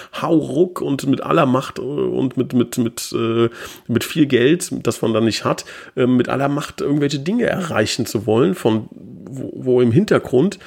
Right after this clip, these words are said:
ähm, einfach noch gar nicht die Basis da ist. Deshalb lasst uns da geduldig bleiben, lasst uns auch, ähm, den Jungs auch mal das zugestehen, auch mal Fehler zu machen. Da, wir haben so ein junges Team, da sind, da sind Spieler, Marc Richter, der ist achtzehn Jahre alt, auf dem liegt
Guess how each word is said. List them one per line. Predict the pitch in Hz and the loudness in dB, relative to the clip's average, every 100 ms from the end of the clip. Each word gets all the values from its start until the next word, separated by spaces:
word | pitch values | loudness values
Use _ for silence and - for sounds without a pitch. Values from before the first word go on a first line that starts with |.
| - - - | -20 -20 -4
ähm, | 123 123 135 - | 2 2 2 0
einfach | 127 139 147 | -2 -2 -2
noch | 147 127 | -2 0
gar | 127 120 | -2 0
nicht | 147 - | -2 -4
die | 139 | -6
Basis | 190 214 160 104 - | -4 -4 -2 -2 -4
da | - | -8
ist. | - - | -8 -10
Deshalb | - 120 131 - - _ | -4 -2 -2 -4 -20 _
lasst | - 117 180 - - | -2 0 0 -2 -2
uns | 165 - | -2 -2
da | 156 151 | -2 0
geduldig | 143 123 135 147 156 147 | 0 0 0 0 2 -2
bleiben, | - 131 131 131 | -2 -6 -2 -2
lasst | 120 156 - | -4 -6 -6
uns | 147 139 | -6 -4
auch, | 120 135 - - - - | -4 -4 -6 -20 -20 -8
ähm, | 131 127 123 - - | -2 2 0 -2 -6
den | 120 113 | -2 0
Jungs | 110 139 175 175 - | 2 2 2 0 -4
auch | - - | -8 -6
mal | 139 123 135 - | -4 -4 -6 -10
das | - - 98 - 120 - | -18 -18 -12 -8 -8 -8
zugestehen, | - - 202 190 - 170 170 | -6 -2 0 0 2 2 0
auch | - | 0
mal | 170 | -2
Fehler | 156 - 190 220 180 | -2 -2 0 0 0
zu | 139 | 2
machen. | 127 110 117 | 0 0 -2
Da, | 123 143 | -2 -2
wir | 135 135 | -2 0
haben | 151 | 0
so | 139 190 226 | 0 0 0
ein | 180 156 | 0 2
junges | 175 185 165 - | 2 2 0 -2
Team, | - 175 175 156 | -6 -2 -2 0
da | 147 | -2
sind, | 156 170 175 | -2 -4 -2
da | 135 | -2
sind | 160 151 | -2 -4
Spieler, | - 180 180 175 - - - | -4 -4 0 0 -2 -12 -4
Marc | 139 151 - | -2 0 0
Richter, | 180 - | 0 0
der | 156 | 0
ist | - | -2
achtzehn | - - - 175 160 | -4 -8 -4 -2 2
Jahre | 143 170 175 | 2 2 2
alt, | - 143 | 2 0
auf | |
dem | 127 151 151 | 2 2 2
liegt | 135 165 - | -2 -4 -8